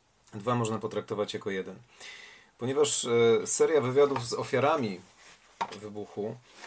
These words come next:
zamienia się, tutaj dokładnie sięgając po spis treści, e,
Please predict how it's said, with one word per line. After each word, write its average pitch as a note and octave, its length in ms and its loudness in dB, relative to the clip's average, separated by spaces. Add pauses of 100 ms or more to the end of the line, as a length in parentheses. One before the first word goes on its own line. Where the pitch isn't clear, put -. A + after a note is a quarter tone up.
(400)
zamienia B2+ 500 -2
się, A2+ 380 0 (640)
tutaj - 220 -8
dokładnie G#2 480 2 (1080)
sięgając A#2 480 0
po A#2 140 -4
spis A#2+ 280 -4
treści, A#2+ 460 0
e, F#2 60 -6